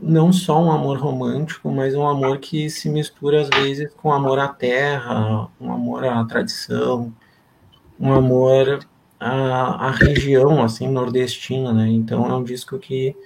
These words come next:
que tem esse sentimento bastante aflorado, e,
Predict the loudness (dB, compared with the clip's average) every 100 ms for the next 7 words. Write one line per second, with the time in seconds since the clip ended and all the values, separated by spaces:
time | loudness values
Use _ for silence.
0 | -20 -20 _ -6 2 4 6 4 4 2
1 | 4 4 4 4 4 4 4 2 2 2
2 | 4 4 4 4 4 2 0 _ _ _
3 | _ _ _ _ _ 0 6 8 8 6
4 | 4 -4 -8 -8 -10 -12